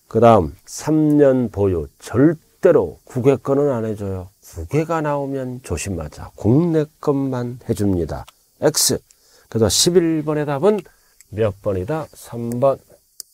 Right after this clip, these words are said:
자, 십이 번으로 들어가죠. 자, 십이 번은 뭐를 물어보는 지문이다, 이제? 역시 장기 보유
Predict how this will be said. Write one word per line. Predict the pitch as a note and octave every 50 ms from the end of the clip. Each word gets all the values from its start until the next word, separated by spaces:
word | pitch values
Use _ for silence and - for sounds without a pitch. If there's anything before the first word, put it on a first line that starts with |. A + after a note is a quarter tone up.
| _ _ _ _ _ _ _ _ _ _ _ _ _ _ _ _ _ _ _ _ _ _ _ _ - - _ _ _ _ _ _ _ _ _ _ _ _ _ _ _ - - _ _ _ _ _ _ - - - _ _ _ _
자, | - - G#2
십이 | F#2 - - - F#3+ F3 F#3+ F3
번으로 | E3+ E3 D3+ D3 C#3 A#2+
들어가죠. | A#2 G2+ G2 F2+ F2 D2+ D2+ E2+ E2 A2+ E3+ G3 D#3 - _ _ _ _ _ _ _ _ _ _ _ _ _ _ _ _ _ _ - _ _ _ _ _ - - - - - - - _ - - - - - - - - _ _
자, | - A2 G2+
십이 | - - - E3+ D#3 D3 D3 C3+
번은 | C3+ C3+ C3 B2+ B2 B2 G2+ C#2+
뭐를 | - E2+ B2+ E3 F#3+ E3+ F3+ F3 E3+ E3+ E3 D#3
물어보는 | A2+ G2 C3+ D3+ D3+ D3 C#3+ C#3+ D3 C#3+ C#3 C#3 C3+ B2+
지문이다, | A#2+ - - C3 A#2+ A#2 A2 G#2+ G2+ G#2+ F#2+ F2+
이제? | E2+ D#2+ E2 A#2 E3 G3 A3 G#3 - _ _ _ - _ _ _ _ _ -
역시 | E3+ F#3+ G3 - - - B2+ D#2 - - _ _ _ _ _
장기 | - - - A#2 A#2 A2 A2+ A2 G#2+ - F#3+
보유 | G3+ G3 F#3+ F#3 F3+ E3+